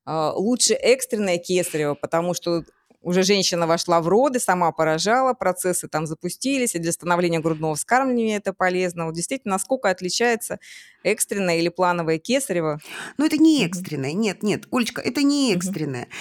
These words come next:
Speaker 2: Экстренное — это спасай игру.
Speaker 1: Ага.
Speaker 2: Это когда мы в операционную бежали, одежду разрезали.
Speaker 1: Ага.
Speaker 2: Вот это экстренное кесарево. А это просто кесарево с началом родовой деятельности. То есть это не то, что мы сказали: "Так, завтра в двенадцать ноль ноль подавайте в операционную".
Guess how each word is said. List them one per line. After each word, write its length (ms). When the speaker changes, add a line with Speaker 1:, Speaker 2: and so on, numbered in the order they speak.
Speaker 2:
Экстренное — 560
это 120
спасай 460
игру. 200
Speaker 1:
Ага. 160
Speaker 2:
Это 180
когда 280
мы 140
в 40
операционную 600
бежали, 420
одежду 380
разрезали. 540
Speaker 1:
Ага. 20
Speaker 2:
Вот 140
это 180
экстренное 580
кесарево. 480
А 100
это 200
просто 260
кесарево 440
с 80
началом 400
родовой 300
деятельности. 720
То 60
есть 100
это 160
не 100
то, 120
что 160
мы 80
сказали: 340
"Так, 240
завтра 480
в 100
двенадцать 640
ноль 220
ноль 260
подавайте 600
в 60
операционную". 840